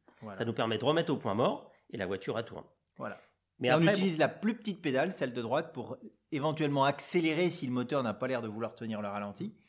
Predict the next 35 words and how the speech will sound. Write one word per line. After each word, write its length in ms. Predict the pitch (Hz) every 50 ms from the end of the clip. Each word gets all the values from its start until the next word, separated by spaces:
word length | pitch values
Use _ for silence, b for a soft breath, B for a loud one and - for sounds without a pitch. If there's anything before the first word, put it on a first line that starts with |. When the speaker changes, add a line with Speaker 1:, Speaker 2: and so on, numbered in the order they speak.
| b b b b b b b b b b _ -
Speaker 1:
Euh, 220 | 104 101 98 95
Speaker 2:
Ça, 160 | 101 - 143
c'est 120 | 139 - 143
pour 140 | - 143
nos 100 | 139 131
pétrolettes, 500 | - - 127 123 - 131 127 147 - -
euh, 120 | 135 120 113
qui 100 | - 120
étaient 160 | 117 - 131
à 80 | 117 113
carbu 320 | - 120 107 117 139 160
et 80 | 151 143
compagnie, 380 | 147 131 110 127 127 139 156 143
qui 60 | 143
n'étaient 120 | 131 131
pas 180 | 127 139 139 131 131
à 40 | 127
Speaker 1:
Voilà, 300 | 135 139 139 135 131 117
Speaker 2:
injection. 160 | - - - - -
Speaker 1:
c'est 180 | - - 131
Speaker 2:
Ça, 160 | 110 - 120
Speaker 1:
ça. 80 | - - _ _ _ _ - -
Speaker 2:
ça, 140 | _ - 117
c'est 160 | - - 131
pour 120 | 123 - 131
les 80 | 131
young 160 | 135 135 131 -
timers. 260 | 139 127 123 117 104 B B B -
Et 60 | 147
donc, 180 | 139 175 175 160
la, 100 | 160 156
la 100 | 156 165
voiture, 320 | 170 180 175 175 160 143
elle 60 | 139
tourne, 260 | 139 185 220 330 277